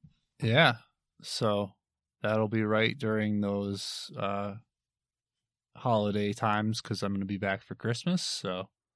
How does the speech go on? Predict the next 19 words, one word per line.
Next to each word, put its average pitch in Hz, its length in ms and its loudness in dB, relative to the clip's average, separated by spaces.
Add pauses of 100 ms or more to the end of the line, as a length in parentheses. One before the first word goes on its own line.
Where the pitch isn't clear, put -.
(640)
also 143 400 6
fun 135 340 2
thing, 127 360 0 (440)
when 117 220 4
I'm 110 140 2
home, 113 400 2
hopefully 113 460 0
I'll 107 120 2
be 110 140 0
able 104 180 0
to 104 80 -2
get 104 160 -2
it 98 120 -2
around 101 400 -2
in 101 140 0
with 101 140 -6
Tony 101 360 -4
Ryapel. 113 1000 2 (180)
Ryapel. 113 720 2